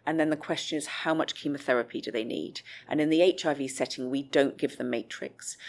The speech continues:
We have evidence from both American and French data that methotrexate alone, and we add in rituximab with antiretrovirals, can be effective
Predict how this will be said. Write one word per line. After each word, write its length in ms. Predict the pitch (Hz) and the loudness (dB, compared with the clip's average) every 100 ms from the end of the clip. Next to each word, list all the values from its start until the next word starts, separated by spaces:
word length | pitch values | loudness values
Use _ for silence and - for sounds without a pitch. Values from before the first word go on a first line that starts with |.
| - - - | -16 -18 -4
We 440 | 160 165 160 156 - | 0 2 4 4 4
have 260 | - 143 - | 2 2 4
evidence 560 | 147 135 139 131 - - | 4 6 4 4 -2 -8
from 460 | - 143 127 127 | 2 4 4 2
both 280 | 123 131 - | 2 2 2
American 720 | 135 139 147 139 139 143 135 | -2 4 6 4 2 -2 -2
and 160 | - 135 | -2 -2
French 360 | - 165 - | 0 0 0
data 440 | 185 180 - 226 - - - - | -2 -2 -6 -12 -18 -20 -20 0
that 120 | 175 | 2
methotrexate 880 | 175 185 185 - - - - 151 - | 4 2 2 -2 -2 -2 0 -2 0
alone, 520 | 147 151 147 147 147 143 - - | 2 4 4 2 -2 -6 -14 -12
and 120 | 143 143 | -4 2
we 140 | 147 | 4
add 180 | 139 147 | 4 2
in 120 | 131 | -4
rituximab 720 | 135 - - - 180 165 160 - _ | -4 -4 -4 -4 0 2 0 -4 _
with 240 | 147 175 170 | 4 4 6
antiretrovirals, 1080 | 147 135 135 131 - - 127 117 113 107 | 2 0 0 -2 -2 0 4 4 2 -4
can 360 | - - 170 160 | -6 -4 -2 0
be 80 | 151 | 0
effective 540 | 147 202 - - 208 | 2 -2 -2 -8 -8